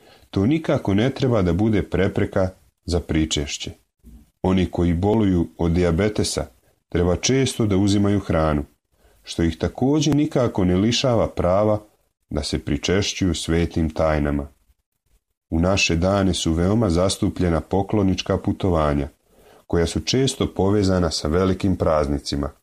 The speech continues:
Tužno je kada hrišćanin ne može da se pričesti na praznik zbog toga što na putu nije u potpunosti mogao da ispoštuje post. U takvim slučajevima je takođe neophodno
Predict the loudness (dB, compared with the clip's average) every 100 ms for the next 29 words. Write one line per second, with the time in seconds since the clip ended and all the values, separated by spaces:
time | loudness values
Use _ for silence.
0 | _ _ _ _ -20 _ -2 0 2 2
1 | 2 0 0 0 0 -2 0 0 2 2
2 | 2 2 0 0 0 -4 -4 -2 0 -2
3 | 0 -2 -2 0 0 2 2 0 -4 _
4 | -20 -20 -14 -4 -2 -2 0 0 2 0
5 | 0 0 0 -2 0 0 0 2 2 0
6 | 0 0 0 0 0 -2 2 2 2 2
7 | 0 _ _ _ _ _ -4 0 0 -2
8 | -4 -2 0 0 0 0 0 -6 -16 _
9 | _ _ _ _ -8 -2 0 0 0 -2
10 | 0 -2 0 0 2 2 2 0 -2 -4
11 | 0 0 2 0 2 0 0 -2 0 -2